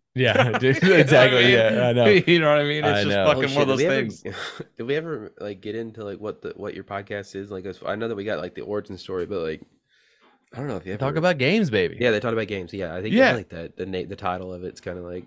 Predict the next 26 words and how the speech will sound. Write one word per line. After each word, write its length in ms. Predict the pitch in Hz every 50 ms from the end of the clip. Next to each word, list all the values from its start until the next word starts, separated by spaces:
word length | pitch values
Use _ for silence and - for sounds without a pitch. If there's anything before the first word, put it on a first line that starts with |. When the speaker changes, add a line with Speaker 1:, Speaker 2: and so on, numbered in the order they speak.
| _ _
Speaker 3:
you 80 | - 101
know. 200 | 90 87 87 90 - _ _ _ _ _ -
Speaker 1:
Do 140 | 131 156 180
you, 120 | 185 175
Speaker 2:
We 40 | - 131
Speaker 1:
f-, 140 | - - - - - - -
for 120 | - 147 135
shooters, 520 | - - - 190 214 180 143 123 113 107
what 140 | 117 123 117
do 60 | 113
you 80 | 110 101
prefer? 320 | 110 101 - - 104 104
Do 60 | 104
you 60 | 110
prefer, 380 | 107 113 117 107 - 117 110 107
like, 260 | 104 95 92 85 - -
arena 400 | - 95 90 95 107 110 110 107
style? 380 | - - 110 107 104 104 104 101
Do 60 | 101
you 80 | 98
prefer, 400 | 90 92 90 - - 92 92 92
like, 220 | 90 90 90 - -
more 260 | 98 92 92 85 85
tactical? 640 | - - 104 95 98 95 - 101 - 104 98 95 95
Do 80 | 90
you, 300 | 90 85 85 85 85 90